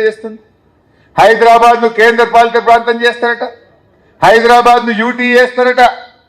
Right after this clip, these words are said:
హైదరాబాద్ లేని తెలంగాణ ఉంటదా?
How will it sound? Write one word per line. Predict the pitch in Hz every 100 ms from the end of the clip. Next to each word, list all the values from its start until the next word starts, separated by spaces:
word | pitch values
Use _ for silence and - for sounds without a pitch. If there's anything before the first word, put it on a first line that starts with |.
| _ _ 151
హైదరాబాద్ | 196 240 240 247 240 247 240
లేని | 247 226 220
తెలంగాణ | 220 233 240 240 220 - - - _ 143
ఉంటదా? | 160 208